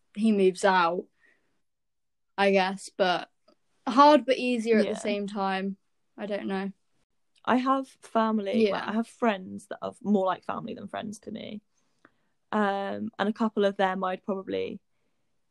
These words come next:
Speaker 2: like, one of my family friends, she knows literally everything. And then I have another family friend who doesn't know really much about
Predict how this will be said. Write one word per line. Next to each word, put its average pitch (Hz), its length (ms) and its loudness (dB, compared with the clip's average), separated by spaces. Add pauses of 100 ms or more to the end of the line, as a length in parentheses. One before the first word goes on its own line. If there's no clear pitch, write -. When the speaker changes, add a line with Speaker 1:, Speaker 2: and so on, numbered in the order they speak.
Speaker 2:
like, 196 240 -2 (240)
one 196 240 -2
of 196 180 -4
my 180 260 -6
family 196 340 -8
friends, 196 560 -6
she 95 120 -6
knows 101 260 -8
literally - 340 -8
everything. 196 760 -8 (200)
And 190 100 -6
then 185 80 -6
I 185 60 -6
have 190 140 -8
another 185 240 -8
family 190 340 -8
friend 196 400 -10
who 190 340 -12 (540)
doesn't 214 260 -2
know 185 220 0 (320)
really 165 300 0
much 165 300 -8
about 98 320 -8